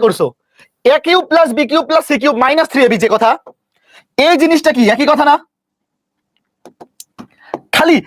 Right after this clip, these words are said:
সামনে একটা এ প্লাস বি প্লাস সি থাকবে, মনে আছে? সূত্র মনে পড়ে? সেম জিনিস, খালি কিন্তু সূত্রটা, এই সূত্রটা মনে আছে? এ কিউব প্লাস বি কিউব প্লাস সি কিউব। মাইনাস থ্রি এবিসি। Just সামনে একটা a plus b plus c হয়, তারপরে কিন্তু এটাই হয়। তারা লিখে দিই, ওয়েট, অনেকে হয়তো মনে মনে করতে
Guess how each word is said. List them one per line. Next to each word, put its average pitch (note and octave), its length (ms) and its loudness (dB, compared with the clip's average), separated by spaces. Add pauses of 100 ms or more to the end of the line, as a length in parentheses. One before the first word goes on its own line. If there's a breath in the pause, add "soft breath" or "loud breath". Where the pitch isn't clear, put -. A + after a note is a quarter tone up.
(100)
সামনে B3+ 300 0
একটা A#3 160 0 (260)
এ - 20 2 (140)
প্লাস A3+ 180 0 (100)
বি A#3 60 2 (100)
প্লাস G#3+ 200 0
সি G#3 140 -2
থাকবে, F3+ 180 -2 (140)
মনে A3+ 180 2
আছে? G3 140 0 (580)
সূত্র C#4 200 -2 (100)
মনে B3+ 160 2
পড়ে? A3+ 140 2 (1120)
সেম D#4+ 200 2
জিনিস, D#4+ 120 2 (100)
খালি D4 140 0
কিন্তু D#4+ 140 -2 (140)
সূত্রটা, A3+ 260 0
এই F3 60 -2
সূত্রটা G#3+ 240 -2
মনে C#4 120 0
আছে? F3 100 -2 (760)
এ G3+ 100 2
কিউব A#3+ 180 0
প্লাস A#3+ 180 2
বি A3 80 0
কিউব A3 140 0
প্লাস A3+ 140 0
সি F3+ 100 -4
কিউব। D3 140 -2 (520)
মাইনাস B3+ 320 0
থ্রি A#3+ 120 -2
এবিসি। D3+ 280 -2
Just G#3 200 -2
সামনে B3+ 280 0
একটা D4+ 200 -2
a - 80 0
plus C#4 160 2
b - 80 -2
plus G#3+ 140 -2
c - 100 0
হয়, A#2 120 -6 (220 soft breath)
তারপরে C4+ 220 0
কিন্তু E4+ 140 2
এটাই B3 140 2
হয়। F3 100 0
তারা F#3 140 0
লিখে E3+ 140 -2
দিই, D3 80 0
ওয়েট, C#3+ 120 0 (300 loud breath)
অনেকে G3 180 -2
হয়তো G#3+ 160 0 (240)
মনে G#3+ 180 2
মনে A3+ 140 0
করতে G#3 140 -2